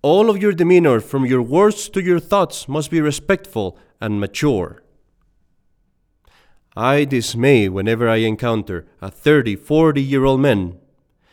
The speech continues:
that has worse manners than a teenager would. Think of yourself, father,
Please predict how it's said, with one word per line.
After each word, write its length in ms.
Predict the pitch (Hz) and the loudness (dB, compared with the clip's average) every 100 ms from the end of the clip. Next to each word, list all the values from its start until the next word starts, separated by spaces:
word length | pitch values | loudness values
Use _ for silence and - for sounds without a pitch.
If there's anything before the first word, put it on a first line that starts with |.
| _ _ | _ _
that 160 | 113 113 | -10 -6
has 300 | 139 135 - | -6 -6 -2
worse 340 | 170 175 - | 4 4 2
manners 420 | 117 110 95 90 95 | -2 -2 -2 -4 -6
than 120 | 92 | -8
a 60 | |
teenager 500 | 87 107 104 95 92 | -6 -4 -4 -4 -6
would. 340 | 87 90 80 - - _ _ _ _ _ _ _ _ _ _ _ _ _ _ _ _ _ _ _ _ | -6 -6 -8 -12 -20 _ _ _ _ _ _ _ _ _ _ _ _ _ _ _ _ _ _ _ _
Think 300 | - 151 156 | -2 0 0
of 140 | 170 156 | -2 -2
yourself, 680 | 147 - 143 131 120 - _ | -2 0 2 2 0 -8 _
father, 460 | - 123 117 113 | -4 0 2 0